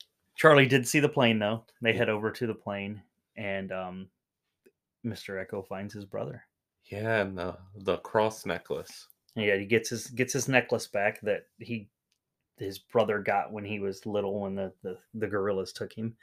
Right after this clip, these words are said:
Speaker 2: Uh-huh.
Speaker 1: And, um, yeah, he, uh, he, you know, says a little prayer for his brother, cries,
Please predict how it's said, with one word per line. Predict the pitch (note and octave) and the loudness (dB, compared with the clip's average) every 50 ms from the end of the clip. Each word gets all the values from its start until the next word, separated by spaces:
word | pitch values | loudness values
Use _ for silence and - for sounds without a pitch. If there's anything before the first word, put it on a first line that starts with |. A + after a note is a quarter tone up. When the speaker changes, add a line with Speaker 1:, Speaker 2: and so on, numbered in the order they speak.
| - - | -10 -6
Speaker 2:
Uh-huh. | - F2 E2+ F2+ E2+ E2 E2 - _ - | -4 -2 -2 -2 -2 -4 -4 -6 _ -2
Speaker 1:
And, | - B2+ A#2 A2+ A2+ A2+ A2 | 4 6 6 8 6 6 4
um, | A2+ G2+ A#2 A2 A2 G#2+ G#2 G2+ G2+ G2 F#2+ F#2 - _ _ _ _ _ _ _ _ _ _ _ _ _ _ _ _ _ _ - | 2 2 4 4 4 4 2 0 -2 -6 -10 -12 -16 _ _ _ _ _ _ _ _ _ _ _ _ _ _ _ _ _ _ -4
yeah, | C#3+ C3 C3 B2+ A2 | 4 8 8 8 8
he, | A2 A#2+ B2+ B2 A#2+ A#2+ A#2+ A#2 A#2+ | 6 4 2 4 4 4 2 4 4
uh, | A2+ G#2+ G#2+ G#2 F#2+ - - _ _ _ _ _ _ _ _ _ | 4 4 2 0 -4 -8 -14 _ _ _ _ _ _ _ _ _
he, | - - A#2+ A2+ A2 G#2+ G#2 G#2 - _ _ _ _ _ _ _ _ _ _ _ _ | -6 -4 -2 -2 -2 -4 -8 -12 -16 _ _ _ _ _ _ _ _ _ _ _ _
you | G2 G2 G2+ F2+ | -18 -16 -14 -12
know, | F3+ - - - _ | -12 -12 -12 -14 _
says | - - A#2+ G#2+ G#2 | -4 -2 0 0 0
a | G#2+ | 0
little | G#2+ G#2+ G#2+ G#2 | 0 0 0 0
prayer | - - A#2+ G#2+ G#2 G#2 G2+ | -2 -2 -2 0 0 0 -2
for | - A2+ G#2+ G#2 | -4 -6 -6 -6
his | G2+ G2+ | -6 -6
brother, | - G#2+ G2+ G2+ G#2 G#2 G#2 G#2 G2+ | -4 -2 0 0 0 -2 -4 -6 -6
cries, | - - G#2 G2 G2+ G2+ G#2 G#2 G#2 G2+ - - - | -6 -4 -4 -2 -2 -2 -2 -4 -6 -8 -12 -14 -18